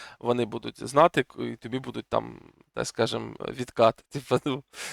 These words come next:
і так далі. Ну, це все навіть можна оформити за бажаннями, це навіть можна оформити в якусь бонусну програму і так далі. Тобто,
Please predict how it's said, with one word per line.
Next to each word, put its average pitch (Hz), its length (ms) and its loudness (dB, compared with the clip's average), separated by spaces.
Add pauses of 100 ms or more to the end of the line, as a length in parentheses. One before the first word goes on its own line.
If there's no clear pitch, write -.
(220)
і - 60 -8
так 127 160 4
далі. 123 200 8
Ну, 185 60 0
це 175 120 6
все 143 200 8
навіть 139 240 10
можна 131 280 2
оформити 123 640 4
за 113 120 0
бажаннями, 202 400 2
це 143 140 0
навіть 175 300 4
можна 151 340 -6
оформити 151 560 0
в 120 40 -10
якусь 120 220 -10
бонусну 135 420 -4
програму 131 400 4
і 127 40 -2
так 120 160 -2
далі. 135 240 8 (400)
Тобто, 135 380 6